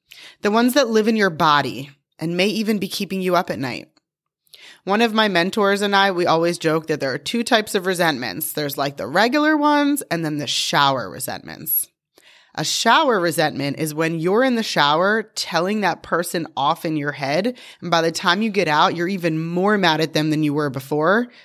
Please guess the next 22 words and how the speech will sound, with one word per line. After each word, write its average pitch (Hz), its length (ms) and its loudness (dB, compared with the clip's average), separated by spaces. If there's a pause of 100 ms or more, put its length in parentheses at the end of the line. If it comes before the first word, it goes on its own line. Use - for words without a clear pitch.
(220)
and 156 160 -4
obviously 147 580 0
they're 143 200 -2
not 147 160 0
even 127 300 -6
there. - 460 -6 (1000)
And 214 160 2
of 226 160 -2
course, 262 380 4
for 247 160 2
our 233 160 4
purposes 208 440 0
today, 156 440 2
we're 190 180 0
gonna 220 160 2
be 208 100 0
talking 165 360 0
about 147 280 0
resentment 156 500 -2
towards 147 340 -2
your 143 80 -4
partner. 127 540 -8